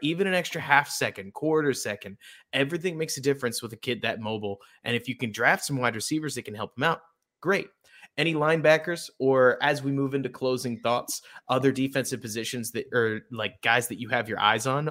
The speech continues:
or are, do you guys feel like it's just a matter of seeing how the chips fall and who the Bears bring in?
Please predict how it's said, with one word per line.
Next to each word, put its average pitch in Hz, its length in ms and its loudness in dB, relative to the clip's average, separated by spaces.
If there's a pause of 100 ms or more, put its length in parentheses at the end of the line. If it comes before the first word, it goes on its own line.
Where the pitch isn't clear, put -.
(120)
or 120 420 4 (400)
are, 131 440 4 (240)
do 131 80 -8
you 120 120 -6
guys 139 240 4
feel 135 180 0
like 123 180 -2
it's 127 160 -4
just - 240 -4
a 131 40 -4
matter 120 320 4
of 110 200 -2 (140)
seeing 123 420 -2
how 117 300 2
the 110 100 -4
chips - 300 -6
fall 110 360 -4
and 104 200 -10
who 120 160 -6
the 110 80 -6
Bears 107 280 -2
bring 101 240 -6
in? 104 180 -4